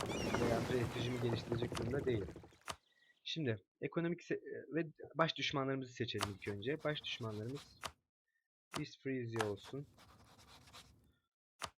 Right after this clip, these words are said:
E, Cleves olsun. Ve bir de Gelre olsun. Seçtik çünkü Gelre bizim baş düşmanı.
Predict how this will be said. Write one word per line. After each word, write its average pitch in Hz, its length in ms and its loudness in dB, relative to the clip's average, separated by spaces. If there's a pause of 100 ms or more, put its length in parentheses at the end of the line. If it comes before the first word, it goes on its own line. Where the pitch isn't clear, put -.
(680)
E, 101 100 -4 (140)
Cleves 131 420 0 (120)
olsun. 143 460 -6 (280)
Ve 127 100 -6
bir 135 80 -2
de 139 180 0 (1500)
Gelre 131 280 2
olsun. 98 440 -2 (1300)
Seçtik 135 360 -2
çünkü 147 220 -4
Gelre 139 340 2
bizim 135 220 -2
baş 123 180 0
düşmanı. - 320 -8